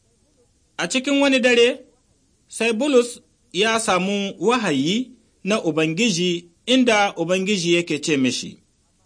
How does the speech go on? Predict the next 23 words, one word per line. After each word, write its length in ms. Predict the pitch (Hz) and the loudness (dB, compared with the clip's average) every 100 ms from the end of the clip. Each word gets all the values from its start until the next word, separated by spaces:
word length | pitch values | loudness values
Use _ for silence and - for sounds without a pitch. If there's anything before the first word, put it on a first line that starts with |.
| _ _ _ _ - | _ _ _ _ -6
"Kada 240 | 302 269 | -2 0
ka 140 | 254 190 | 0 -2
ji 140 | 208 | -2
tsoro, 520 | - 135 123 127 123 127 _ _ _ _ _ _ _ | -2 0 2 2 0 -6 _ _ _ _ _ _ _
amma 280 | 165 185 185 | -6 -2 -2
ka 120 | 180 180 | -2 -2
buɗe 320 | 277 311 233 | -2 -2 0
baki 540 | 208 196 220 226 214 - | 0 0 0 0 0 2
ka 60 | 180 | 2
yi 100 | 190 | 2
magana, 420 | 151 151 139 95 - _ _ _ _ _ _ _ _ _ _ - | 2 2 2 0 -6 _ _ _ _ _ _ _ _ _ _ -4
gama 640 | 135 170 190 190 180 180 - _ _ _ | -2 0 2 2 0 -4 -14 _ _ _
ina 260 | 214 214 170 | 0 2 2
nan 180 | 170 165 | -2 -4
tare 260 | 160 143 170 | -2 0 2
da 120 | 127 | 0
kai. 340 | - 95 87 _ _ _ _ _ _ _ _ _ _ _ _ _ - | -4 -8 -10 _ _ _ _ _ _ _ _ _ _ _ _ _ -4
Kuma 480 | 247 254 254 240 - | 0 2 2 0 -4
ba 280 | 170 220 196 | -4 0 2
wanda 600 | 185 262 294 247 226 208 160 | 2 2 2 2 0 -2 -2
zai 240 | 190 202 | 0 0
sa 240 | 196 180 | 0 -2
hannu 360 | 165 233 254 | 0 2 4